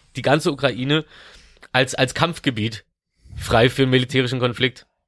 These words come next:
abgesehen davon, dass den Russen das anscheinend sowieso egal ist und die ja machen, was sie wollen, oder sich erstaunlich cool benehmen und sagen, „Ey, sorry, wir sind raus“, ähm,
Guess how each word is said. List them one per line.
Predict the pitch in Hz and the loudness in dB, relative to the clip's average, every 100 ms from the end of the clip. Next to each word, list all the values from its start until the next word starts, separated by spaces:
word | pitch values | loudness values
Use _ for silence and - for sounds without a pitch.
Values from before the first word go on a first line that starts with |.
| - | -4
abgesehen | 120 123 110 113 | -2 -2 -2 0
davon, | 113 123 110 | 0 0 -4
dass | 107 | -4
den | 113 | -4
Russen | 101 107 - | -6 -6 -6
das | 107 | -10
anscheinend | 98 98 110 101 | -8 -4 -2 -2
sowieso | 104 95 107 | -4 -4 -4
egal | 101 98 98 | -4 -6 -6
ist | 104 | -8
und | 98 | -8
die | 101 | -6
ja | 98 | -6
machen, | 101 104 | -6 -8
was | 101 95 | -8 -10
sie | 101 | -12
wollen, | 101 107 123 - - - - - | -10 -8 -10 -14 -20 -20 -20 -4
oder | 123 131 | 2 4
sich | 117 123 - _ - - | 2 -2 -6 _ -20 -8
erstaunlich | 113 113 - 113 127 127 - - - - _ - | -2 -2 2 2 2 0 -4 -10 -18 -20 _ 0
cool | 135 | 2
benehmen | 123 120 120 | 4 2 0
und | 117 | 0
sagen, | 113 113 | -2 0
„Ey, | 123 131 | 0 -2
sorry, | - 113 123 117 | 0 -2 -2 -6
wir | |
sind | 107 110 | -8 -6
raus“, | 95 104 123 - | -4 -2 -2 -4
ähm, | 104 104 110 | -8 -8 -8